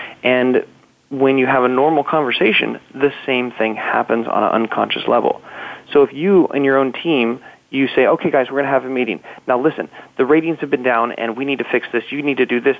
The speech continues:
this, and this, and here's what I'm saying, and we need to increase this percentage by eleven percent and this over here by two." All of them in that moment aren't listening to you because their croc brain is, is more on a defensive to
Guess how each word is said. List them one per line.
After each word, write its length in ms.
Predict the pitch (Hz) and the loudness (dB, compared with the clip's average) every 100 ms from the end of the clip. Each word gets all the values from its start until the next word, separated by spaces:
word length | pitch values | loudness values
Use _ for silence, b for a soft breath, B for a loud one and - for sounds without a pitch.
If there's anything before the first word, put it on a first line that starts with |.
| - | -4
this, 120 | 123 | -6
and 120 | 117 | -4
this, 140 | 123 120 | -2 -2
and 80 | 113 | -6
here's 260 | - 139 127 | -4 -4 0
what 120 | 123 | 0
I'm 120 | 117 - | 0 -2
saying, 220 | 120 117 | -2 0
and 80 | 113 | 0
we 80 | 123 | 0
need 140 | 131 | 0
to 220 | 120 - | 0 0
increase 340 | 156 151 151 131 | -2 0 -2 -2
this 140 | 131 | -4
percentage 420 | - 127 127 120 | -4 -2 -2 -2
by 160 | 117 117 | 0 0
eleven 360 | 110 120 123 123 | 2 0 0 -2
percent 380 | 151 - 110 | -2 -2 -2
and 100 | - | -2
this 180 | 120 127 | -2 0
over 200 | 117 117 | 0 0
here 160 | 117 113 | 0 0
by 140 | 107 | 0
two." 360 | - - 113 - b b b b _ _ _ _ | -2 0 0 0 b b b b _ _ _ _
All 200 | 139 180 | 2 2
of 80 | 170 | 2
them 280 | 120 113 - b b _ | 0 -2 -6 b b _
in 100 | 135 | -2
that 160 | 127 101 | 0 0
moment 500 | 120 165 131 113 - B B B - | 0 0 0 -2 -4 B B B -2
aren't 320 | 151 175 - | 0 0 -2
listening 540 | 127 165 226 170 131 | -2 0 0 2 2
to 100 | - | 2
you 160 | 113 123 | 4 4
because 340 | 151 135 156 143 | 2 0 0 0
their 120 | 143 | -2
croc 420 | - 160 190 - | 0 -2 -2 -2
brain 280 | 127 120 131 | -2 0 -2
is, 80 | 139 - B B B | -4 -10 B B B
is 240 | - 139 135 | 2 2 2
more 340 | 135 135 143 | 2 4 4
on 160 | 127 139 | 2 0
a 60 | |
defensive 680 | 127 151 190 127 120 - 127 | -2 -6 -4 -2 -2 -2 -2
to 80 | 127 | -4